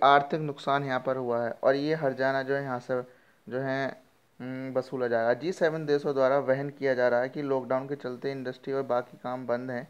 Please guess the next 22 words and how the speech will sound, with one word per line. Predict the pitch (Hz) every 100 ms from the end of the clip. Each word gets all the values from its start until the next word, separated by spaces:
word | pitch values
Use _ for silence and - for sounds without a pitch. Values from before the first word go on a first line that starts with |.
| _ _ _ _ _ _ _ _
और | 156 160 -
ऐसा, | 143 143 165 170 - - -
ऐसे | 139 -
समय | 170 160
में | 156 143
जो | 147
है | 151 - - _ _ _ _
हर्जाना | 135 127 131 135 139
वसूलना | 127 - 131 135
चाहिए, | 131 123 113 127 - _ _ _ _ _ _ _ _ -
ऐसा | 131 143
होना | 135 131 139
चाहिए। | 139 123 117 123 - _ _ _ _ _ _
तो | 127
ये | 131
चीज़ | 139 127
यहाँ | 120
पर | 131
बताई | 135 123 120 113
जा | 110
रही | 107 104
है | 110